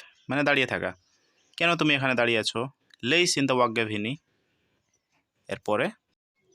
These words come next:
সগল মানে কাজ, বাররা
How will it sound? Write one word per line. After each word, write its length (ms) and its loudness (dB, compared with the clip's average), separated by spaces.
সগল 540 2
মানে 180 0
কাজ, 580 0
বাররা 480 2